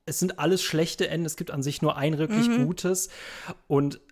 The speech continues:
Speaker 1: ähm, ich empfehle euch, dieses Spiel sehr, sehr aufmerksam zu spielen. Und, äh, wenn, wenn ihr das Gefühl habt, okay, das ist der Exit, nein, nehmt euch noch ein bisschen mehr Zeit. Das ist vielleicht eigentlich noch nicht der Exit.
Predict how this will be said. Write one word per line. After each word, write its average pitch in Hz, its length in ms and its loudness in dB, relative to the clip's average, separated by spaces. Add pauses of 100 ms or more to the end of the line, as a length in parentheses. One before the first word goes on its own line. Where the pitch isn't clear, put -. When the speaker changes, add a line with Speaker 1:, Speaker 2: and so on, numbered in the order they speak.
Speaker 1:
ähm, 127 540 6
ich 170 140 0
empfehle 156 320 4
euch, 147 140 0
dieses 135 200 -6
Spiel - 180 -4
sehr, 120 320 6
sehr 170 180 4
aufmerksam 147 480 0
zu - 140 -6
spielen. 156 420 2
Und, 143 340 0
äh, 139 140 2
wenn, 147 240 2
wenn 147 100 6
ihr 151 120 4
das 143 120 -4
Gefühl 190 300 4
habt, 190 100 4
okay, 170 200 2
das 165 180 2
ist 185 160 -2
der 180 100 4
Exit, 175 380 -2
nein, 170 420 2
nehmt 170 300 2
euch 170 180 0
noch 170 120 4
ein 160 80 -2
bisschen 180 280 2
mehr 151 160 2
Zeit. 135 320 2
Das 139 100 -4
ist 165 220 -6
vielleicht 156 300 0
eigentlich 165 260 0
noch 156 160 0
nicht 160 280 0
der 120 120 -4
Exit. 113 380 -6